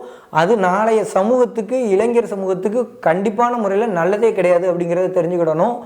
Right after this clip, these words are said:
ரிட்டையர்ட் ஆயிட்டீங்கன்னா உங்களை தெருவுல போற நாய் கூட மதிக்காதுன்னு சொல்றாங்க. இன்னைக்கு ரிட்டையர்ட் ஆகி எவ்வளவு பெருமைகளோட, எவ்வளவு தன்மையா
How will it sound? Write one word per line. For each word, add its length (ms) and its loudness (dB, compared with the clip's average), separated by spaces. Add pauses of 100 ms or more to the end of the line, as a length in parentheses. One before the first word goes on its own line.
ரிட்டையர்ட் 480 0
ஆயிட்டீங்கன்னா 460 -2
உங்களை 300 0
தெருவுல 420 2
போற 140 -2
நாய் 380 -2
கூட 140 0
மதிக்காதுன்னு 640 0
சொல்றாங்க. 560 -6
இன்னைக்கு 360 0
ரிட்டையர்ட் 460 -2
ஆகி 360 -2
எவ்வளவு 420 2
பெருமைகளோட, 800 0
எவ்வளவு 320 2
தன்மையா 400 0